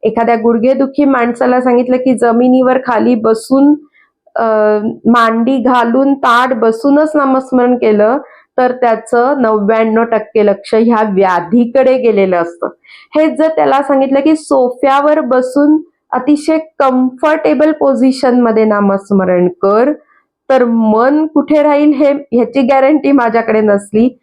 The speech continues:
तरी निदान मन त्या व्याधीमध्ये अडकणार नाही, म्हणजे अर्धी लढाई जिंकल्यासारखं होईल. म्हणून अतिशय सुगम आणि आपल्याला आरामदायी असं आसनामध्ये बसलं तरी चालेल,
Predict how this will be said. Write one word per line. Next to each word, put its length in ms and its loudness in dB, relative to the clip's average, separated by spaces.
तरी 200 0
निदान 640 0
मन 380 2
त्या 200 0
व्याधीमध्ये 840 2
अडकणार 520 -2
नाही, 380 0
म्हणजे 220 2
अर्धी 520 0
लढाई 320 2
जिंकल्यासारखं 1160 0
होईल. 280 2
म्हणून 260 0
अतिशय 600 0
सुगम 680 0
आणि 260 0
आपल्याला 840 0
आरामदायी 1040 0
असं 320 -2
आसनामध्ये 760 0
बसलं 580 -2
तरी 200 0
चालेल, 580 -2